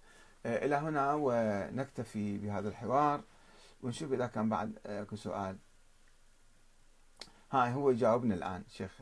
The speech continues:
حسين رزوق المياحي، يقول: "كيف تثبت تاريخيا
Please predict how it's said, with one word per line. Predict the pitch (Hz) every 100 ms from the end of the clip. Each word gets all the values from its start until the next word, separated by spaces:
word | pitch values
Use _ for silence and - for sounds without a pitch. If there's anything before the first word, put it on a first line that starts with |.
| -
حسين | - 113 104
رزوق | 104 101 120 110
المياحي، | 101 110 147 165 139 - - - -
يقول: | 147 151
"كيف | 151 208 220
تثبت | 175 170 160 170 -
تاريخيا | 143 139 - 170 156